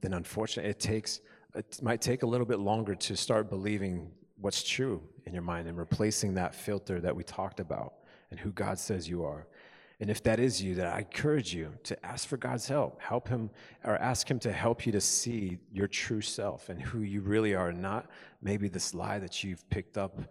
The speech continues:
along the way, this message that you've received, maybe even at a young age,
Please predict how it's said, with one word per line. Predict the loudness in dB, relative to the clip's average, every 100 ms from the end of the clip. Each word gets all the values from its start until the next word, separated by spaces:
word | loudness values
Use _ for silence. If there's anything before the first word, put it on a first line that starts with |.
| -14 -20 -14
along | -6 -2 -2 0
the | 0
way, | 0 -2 -6
this | -8 -6
message | -2 -2 -4 -8
that | -8 -8
you've | -8 -6
received, | -4 -4 -4 -6 -6 -10 -8
maybe | -6 -6
even | -6 -6
at | -4
a |
young | -6 -4 -6 -4
age, | -6 -6 -8 -12